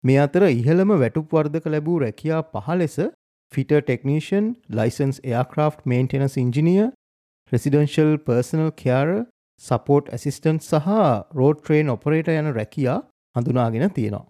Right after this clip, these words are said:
වැටුප් වැඩිවීමට බලපාන ප්‍රධාන හේතු මොනවද කියලා අපි දැන් බලමු. යම් රැකියාවක වැටුප් වැඩිවීමේදී එම රැකියාවේ සේවකයන්ට පවතින ඉල්ලුම,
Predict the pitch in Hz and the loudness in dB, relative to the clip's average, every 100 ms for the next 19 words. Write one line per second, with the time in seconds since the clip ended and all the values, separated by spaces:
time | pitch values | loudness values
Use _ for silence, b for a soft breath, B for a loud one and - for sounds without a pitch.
0 | _ _ _ _ _ _ _ 117 120 226 | _ _ _ _ _ _ _ -2 0 0
1 | - 120 131 156 170 190 123 113 135 165 | 0 0 2 2 0 0 0 -2 -2 -2
2 | 160 226 247 - 117 139 156 196 190 120 | 0 0 -2 -4 0 2 2 0 -2 -2
3 | 135 208 180 170 143 127 117 147 277 _ | -2 -2 -2 0 -2 -2 -4 -4 -6 _
4 | _ _ 117 120 107 131 180 104 104 - | _ _ -6 -2 -2 -2 -2 -2 -4 -10
5 | _ _ _ _ _ _ _ _ _ _ | _ _ _ _ _ _ _ _ _ _
6 | - 117 165 220 113 - 151 165 190 214 | -4 0 2 2 0 -2 -2 0 0 0
7 | 113 110 151 151 151 160 151 156 180 233 | 0 -2 -2 0 0 0 0 -2 -2 0
8 | 139 123 156 110 - 151 151 170 180 123 | 2 2 2 0 -2 -2 0 0 -2 0
9 | 127 139 156 151 151 139 143 - 170 117 | 2 2 0 -2 0 0 0 0 -2 0
10 | 135 151 | 2 2